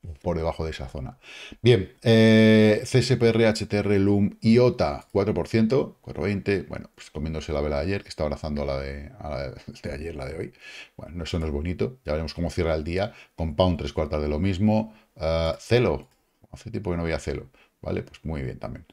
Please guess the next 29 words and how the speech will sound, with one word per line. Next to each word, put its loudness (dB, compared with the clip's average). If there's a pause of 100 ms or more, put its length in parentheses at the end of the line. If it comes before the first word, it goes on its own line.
(120)
Llegó -8
a -6
una -6
resistencia, -2
está -8
en -6
zona -6
de -8
soporte, -6
peleándose, -4
a -4
ver -6
si -8
la -6
consigue, -6 (200)
y -14
si -12
no, -6
pues -16
ya -6
ve-, -12
ya -10
nos -8
veremos -4
un -6
poquitito -6
más -6
abajo. -6 (460)
Alpaca, -4